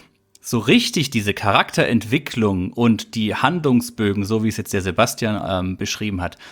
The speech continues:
das ging meiner Ansicht nach tatsächlich gerade im Science-Fiction-Bereich erst so richtig mit Babylon fünf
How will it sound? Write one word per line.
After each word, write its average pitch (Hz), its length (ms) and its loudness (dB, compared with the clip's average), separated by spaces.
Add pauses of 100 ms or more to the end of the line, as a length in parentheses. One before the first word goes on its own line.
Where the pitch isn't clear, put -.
(180)
das - 420 0
ging 131 300 2
meiner 113 340 4
Ansicht 113 280 -2
nach 104 140 0
tatsächlich - 640 -4
gerade 151 340 2
im 143 100 0
Science-Fiction-Bereich 117 1080 0
erst 127 340 2
so 120 80 0
richtig 135 420 0
mit 107 200 0
Babylon 107 400 4
fünf 139 480 2